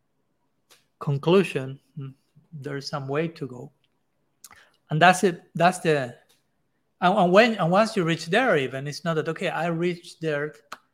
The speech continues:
okay," but the goal evol-, evolves eternally. No? It's important that we get accustomed that to see, to live our spiritual practice in, in an evolutionary term.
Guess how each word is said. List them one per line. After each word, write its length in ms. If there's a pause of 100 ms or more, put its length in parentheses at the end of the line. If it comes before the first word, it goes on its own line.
(400)
okay," 540 (360)
but 160
the 80
goal 580
evol-, 320 (160)
evolves 480
eternally. 520 (920)
No? 140 (720)
It's 160
important 480
that 80
we 160
get 180
accustomed 680
that 180 (880)
to 100
see, 460
to 100
live 320
our 340
spiritual 540
practice 520
in, 260 (220)
in 80
an 180 (340)
evolutionary 840
term. 580